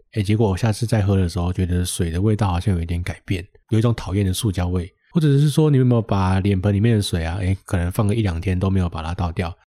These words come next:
诶，结果过了几天之后，它的脸盆的底部甚至旁边都变得黏黏糊糊的经验？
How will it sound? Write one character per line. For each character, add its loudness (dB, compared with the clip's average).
诶， -2
结 2
果 0
过 2
了 4
几 -4
天 0
之 0
后， 2
它 0
的 2
脸 -2
盆 -6
的 0
底 -6
部 0
甚 0
至 2
旁 -4
边 0
都 2
变 -2
得 -2
黏 -4
黏 -4
糊 -6
糊 -6
的 -12
经 -10
验？ -8